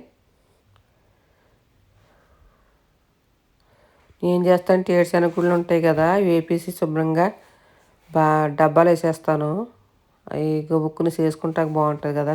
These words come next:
చట్నీ అలాగని. So వేపేసి ఒక అర కేజీ, కేజీ తెచ్చుకుంటే వేపేస్తాను ఒకరోజు. వేపేసి శుభ్రం పొట్టు తీసేసి ఒక డబ్బాలో పోసేసుకుంటాను.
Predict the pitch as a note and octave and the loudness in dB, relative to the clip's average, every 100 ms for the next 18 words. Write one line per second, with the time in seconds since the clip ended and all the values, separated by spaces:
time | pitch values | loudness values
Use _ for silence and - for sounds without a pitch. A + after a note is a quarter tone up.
0 | D#3 D#3 - D3+ D3 C#3+ C#3 D3+ F4 - | -6 -8 -6 -6 -4 -6 -6 -4 -4 -8
1 | _ _ _ _ _ _ _ _ _ _ | _ _ _ _ _ _ _ _ _ _
2 | _ _ _ G#4+ G#4+ _ _ _ _ _ | _ _ _ -20 -20 _ _ _ _ _
3 | _ _ _ _ _ _ G#3 F#3+ E3+ E3 | _ _ _ _ _ _ -10 0 2 2
4 | F3 F3 E3+ E3 - E3 D#3+ E3+ E3+ E3+ | -2 0 2 2 0 0 0 2 2 0
5 | F3 F3 E3+ E3+ E3 F3 E3+ G3 F3 D#3+ | 0 2 2 0 -2 -4 0 2 2 2
6 | E3+ E3 E3 D#3 D3+ D3+ D3 D3+ F#3+ - | -2 -2 0 0 0 0 0 0 -2 -4
7 | _ _ _ _ _ _ _ _ _ _ | _ _ _ _ _ _ _ _ _ _
8 | _ _ _ _ _ F#3 F3+ F#3+ F#3 F3+ | _ _ _ _ _ -4 -2 0 -2 0
9 | E3+ E3+ E3+ E3 E3+ E3+ E3+ - G3+ A3+ | -2 2 0 2 0 0 -2 0 2 2
10 | F3 C3 _ _ _ _ _ - D#3 D#3 | 0 -6 _ _ _ _ _ -10 -2 0
11 | D#3 E3+ E3+ D#3+ D#3+ - D#3+ D3+ D3+ D3 | 2 2 2 0 -2 -4 -6 -2 0 0